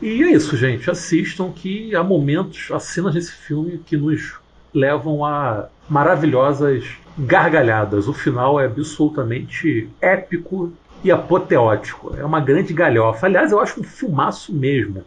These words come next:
Tá no meu top três pessoal do Stanley Kubrick. É um filme que às vezes passa meio despercebido, até por um certo preconceito que algumas pessoas têm com o gênero comédia, né? Aliás, as pessoas muitas vezes têm preconceito com o cinema de gênero por si só, né? Como se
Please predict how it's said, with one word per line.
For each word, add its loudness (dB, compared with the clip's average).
Tá 0
no 0
meu 2
top 4
três 2
pessoal -2
do -2
Stanley 0
Kubrick. 0
É 0
um 0
filme 0
que 2
às 4
vezes 2
passa -4
meio 0
despercebido, -4
até 2
por 4
um 6
certo 2
preconceito 2
que -2
algumas -2
pessoas 0
têm 0
com -4
o 2
gênero 0
comédia, 0
né? -6
Aliás, 4
as 2
pessoas 2
muitas 2
vezes 2
têm 0
preconceito 0
com -4
o -4
cinema -2
de -6
gênero 0
por -6
si -8
só, 0
né? -8
Como -4
se -2